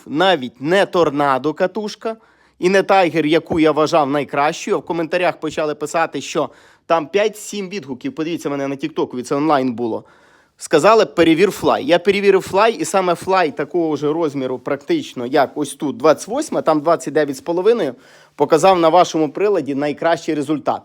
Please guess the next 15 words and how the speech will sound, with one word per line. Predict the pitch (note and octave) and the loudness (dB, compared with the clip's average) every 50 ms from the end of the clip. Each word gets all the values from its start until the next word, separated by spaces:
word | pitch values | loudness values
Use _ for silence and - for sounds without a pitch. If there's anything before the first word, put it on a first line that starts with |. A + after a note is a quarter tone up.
| _ - | _ 0
Але | D3+ D#3 F3+ F3+ D#3 | 2 4 4 4 2
все-таки | C3 - - F#3+ F#3 F3+ - D#3 C#3 - - D3+ A#2+ - - _ _ _ _ _ _ _ _ _ _ _ _ _ _ _ _ _ _ _ _ | 0 2 2 4 4 4 4 0 -2 0 0 -2 -2 -2 -6 _ _ _ _ _ _ _ _ _ _ _ _ _ _ _ _ _ _ _ _
Ікс | - G3 F3 B2 - - - - - - | -2 -2 -2 -2 -4 -8 -10 -12 -10 -2
десять | B2 D#3+ F3 D#3+ D#3 - D#3 C3 - - | 4 4 4 4 4 0 -4 -6 -6 -2
Pro | E3+ F#3 E3 C3 A2 - | 0 0 2 2 0 -2
із | - C#3+ C3 - | -4 -6 -4 -2
тою | - F3 D3+ C3 A#2+ | 0 2 2 2 2
катушкою | - - - - A#3 B3+ B3+ - - - G3 E3 C3+ A#2+ - - | 0 -2 -2 -2 -2 -4 -4 -4 -4 -2 0 0 0 -2 -4 -4
уступив | - D3+ C#3+ - - F3 D#3+ E3 F#3+ F#3 D#3+ B2+ A2+ - - _ _ _ _ _ _ _ - | -4 -4 -4 0 2 0 2 4 4 4 4 4 2 -2 -14 _ _ _ _ _ _ _ -12
Сімплексу | - - G3 G3 F3+ C#3 - D3 C3+ - - - C3 A2 G2 - _ _ _ _ _ _ _ _ _ - | -8 -4 0 0 0 0 0 -2 -2 -2 -2 -4 -6 -6 -6 -8 _ _ _ _ _ _ _ _ _ 0
Lite | A#2+ D3 E3 G3+ A#3 A#3 - - _ _ _ _ _ - | 2 4 4 4 2 0 -6 -14 _ _ _ _ _ -6
із | E3 E3 D3 | -4 -2 -2
катушкою | B2+ - D3 C#3 - F3 F#3+ F#3 - - - F3 D#3+ E3 E3+ F3 F3 _ _ _ _ _ _ _ _ _ _ _ - | -2 0 -2 -2 0 0 -2 -2 -2 -2 -2 0 2 2 2 2 0 _ _ _ _ _ _ _ _ _ _ _ -8
великою. | A#2+ C3 D#3 E3+ D#3+ D#3 B2 - A#2+ G#2 G2 A#2 - _ _ _ _ _ _ _ _ _ _ _ _ - | 0 2 4 6 6 4 4 0 -4 -8 -8 -8 -12 _ _ _ _ _ _ _ _ _ _ _ _ -4
Думаю, | B2 C#3+ F#3+ G3+ F#3+ F3+ F3 E3 D3 C3 | 0 2 4 4 4 4 4 4 2 0